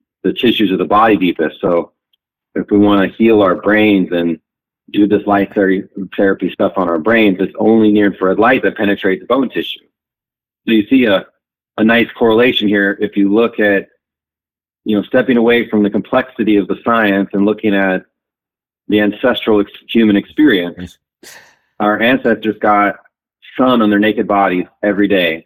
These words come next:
Speaker 1: several hours a day. And what they're doing is, uh, um,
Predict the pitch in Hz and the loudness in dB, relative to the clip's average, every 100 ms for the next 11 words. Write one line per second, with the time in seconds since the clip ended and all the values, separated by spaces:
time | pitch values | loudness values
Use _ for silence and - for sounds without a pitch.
0 | - 107 98 98 95 92 90 92 87 82 | -6 -2 0 0 0 -2 -2 -2 -2 -2
1 | 85 98 101 101 98 90 117 127 104 101 | -4 -2 -2 0 -2 0 0 2 2 0
2 | 95 _ _ _ _ _ _ _ _ _ | -2 _ _ _ _ _ _ _ _ _
3 | _ _ _ _ _ _ _ 101 98 - | _ _ _ _ _ _ _ -4 -4 -4
4 | - - - 98 95 92 92 95 | -16 -16 -4 -2 0 0 0 -2